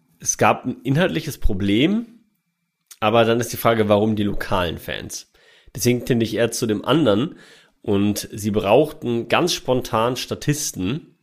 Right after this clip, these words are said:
oder irgendwie Leute, die in der Bar sitzen, weil denen irgendwie die komplette Komparsenagentur abgesagt hat. <clears throat> Und die hatten halt die Szene geplant für diesen Tag mit irgendwie fünfzig Statisten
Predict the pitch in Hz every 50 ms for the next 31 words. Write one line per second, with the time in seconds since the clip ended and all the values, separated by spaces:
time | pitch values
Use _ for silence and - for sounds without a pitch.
0 | _ _ - 104 101 101 101 98 107 107 107 107 95 87 104 104 101 101 104 113
1 | 110 - 113 104 107 104 104 101 - 107 101 98 92 101 104 131 123 104 92 -
2 | - 113 104 95 101 98 113 131 135 - 123 123 123 127 123 - - 101 113 113
3 | 104 - 110 104 110 - - 107 - - 131 127 - - 123 120 117 117 117 -
4 | - - - - 101 - - 135 143 117 117 85 92 92 92 90 - 104 104 -
5 | - - - 95 87 85 82 - - - - - - _ _ _ _ _ _ _
6 | _ _ _ _ - 151 151 131 110 107 95 113 104 - 107 107 104 107 117 104
7 | - - 117 120 117 113 113 113 113 - - _ _ - - 107 - - 101 117
8 | 143 - - 127 110 110 101 104 101 104 98 107 135 165 165 - - 107 107 -
9 | - 107 101 101 104 101 - 123 127 - - - 117 110 - - - _ _ _
10 | _ _ - - - - _ - - - - - - 151 156 - - - 208 220
11 | 220 220 - -